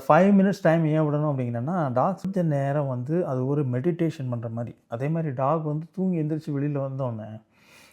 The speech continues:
அதுக்கு வெளியில இருக்கிற ஸ்மெல்ஸ், அந்த ஃப்ரெஷ் ஏர், இது எல்லாமே அதுக்கு ஒரு ரெஃப்ரெஷிங்கா இருக்கும். இல்லைன்னா ஒரு சின்ன ப்ளே டைம்னு கூட சொல்லலாம்.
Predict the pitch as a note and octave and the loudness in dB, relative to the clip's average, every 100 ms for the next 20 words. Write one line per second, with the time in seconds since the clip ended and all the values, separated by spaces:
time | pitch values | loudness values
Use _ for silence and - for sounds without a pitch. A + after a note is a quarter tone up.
0 | _ A2 A2+ B2+ F3+ F3 D3 B2+ A#2+ - | _ -12 -4 2 4 6 4 2 -6 -8
1 | - B2+ A2+ - - - _ _ _ _ | -4 -2 -2 -8 -16 -18 _ _ _ _
2 | _ _ _ _ _ _ - B2+ B2 - | _ _ _ _ _ _ -10 -6 -6 0
3 | C#3+ - - - C#3+ C3+ - - - A#2 | -2 -2 -10 0 2 2 0 -12 -12 -6
4 | A#2 B2+ D#3+ D3+ A2+ A#2+ D#3 _ - _ | -4 0 2 0 -2 -6 -8 _ -20 _
5 | - _ _ - C#3+ C#3+ D3 E3 C#3 B2 | -20 _ _ 0 2 4 2 2 2 0
6 | A2+ - - - - E3+ - E3+ E3 D3+ | -6 -10 -16 -16 -2 -2 0 -2 0 0
7 | A#2+ - - _ _ _ _ _ _ _ | -2 -6 -16 _ _ _ _ _ _ _
8 | _ _ _ D#3 D3+ D#3+ F#3+ D3 - E3 | _ _ _ 0 4 6 6 4 2 0
9 | E3 E3 D3+ D#3 C3+ A#2+ A#2+ C3 A2 G#2 | 0 2 0 0 -2 -4 -6 -8 -8 -14
10 | - | -16